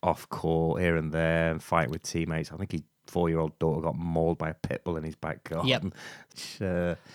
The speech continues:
Speaker 1: you know, threw up a few red lights here and there. Um, but yeah, Hardaway missed that entire Webber season,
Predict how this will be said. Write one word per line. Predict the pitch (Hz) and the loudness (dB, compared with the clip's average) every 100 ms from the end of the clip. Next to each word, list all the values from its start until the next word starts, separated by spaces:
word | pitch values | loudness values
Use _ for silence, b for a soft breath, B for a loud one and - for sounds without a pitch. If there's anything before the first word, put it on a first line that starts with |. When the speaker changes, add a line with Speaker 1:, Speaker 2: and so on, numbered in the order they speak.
| b b b - | b b b -6
Speaker 1:
you | 95 | -2
know, | 80 73 - - | -2 -2 -8 -8
threw | 101 | -2
up | 87 - | -2 -2
a | |
few | - 82 | -6 -4
red | 80 82 | 0 -2
lights | 78 78 80 - | -2 -2 -2 -4
here | 80 78 | -6 -4
and | 78 | -6
there. | 78 80 - b b b b b _ - | -6 -8 -10 b b b b b _ -12
Um, | 82 82 82 82 82 82 82 82 80 | -6 -4 -2 -2 -4 -4 -4 -4 -2
but | 90 90 | -2 2
yeah, | 92 | 6
Hardaway | 104 101 80 | 10 10 8
missed | 80 78 | 2 -2
that | 78 | -6
entire | 80 - - 85 82 78 _ - | -8 -10 -4 0 0 -4 _ -8
Webber | 80 78 | -6 -4
season, | 76 82 80 78 76 | -6 -4 -4 -6 -12